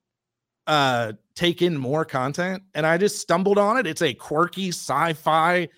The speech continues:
Korean show, and I was like, "Let's go." And there's aliens, and it's weird, and it's silly, and I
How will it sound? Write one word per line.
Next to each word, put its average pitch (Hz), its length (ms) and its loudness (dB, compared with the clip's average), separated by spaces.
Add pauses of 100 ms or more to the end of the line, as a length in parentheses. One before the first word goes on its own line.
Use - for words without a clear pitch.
(280)
Korean 180 600 0
show, 262 380 4
and 233 80 4
I 220 120 6
was 220 140 4
like, 240 260 -2
"Let's - 220 -4
go." 147 360 0 (420)
And 208 140 4
there's 170 220 2 (120)
aliens, 302 680 2
and 196 180 0
it's 151 260 -6 (200)
weird, 277 580 4
and 180 160 2
it's - 180 -2
silly, 247 540 2
and 190 100 0
I 180 180 2